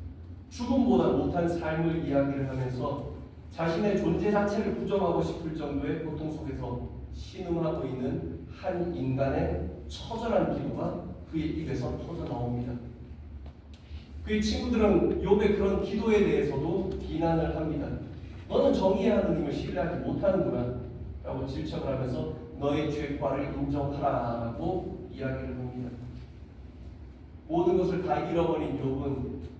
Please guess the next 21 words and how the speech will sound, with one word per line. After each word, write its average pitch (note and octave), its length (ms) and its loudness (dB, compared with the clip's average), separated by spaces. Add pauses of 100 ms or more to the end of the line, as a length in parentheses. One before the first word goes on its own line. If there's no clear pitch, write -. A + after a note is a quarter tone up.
(180)
그 A3+ 140 -2
친구들 G3 460 -2
앞에서 F3+ 720 0
자기에게 E3+ 640 0
남아있는 C#3+ 600 0
딱 - 240 -2 (120)
하나의 C4 380 0
정당성, C#3+ 800 0 (220)
"나는 - 640 -2
죄를 D#3+ 500 0
짓지 D#3+ 360 -4
않았다"라는 E3+ 920 0
이 - 120 -2
정당성 E3 640 2
하나만을 D#3 500 4
놓고 B2+ 760 0
온 E3+ 220 2
힘을 F3 300 4
다해서 C#3 380 0
싸우는 D3 420 -2
사람으로 C3+ 720 -2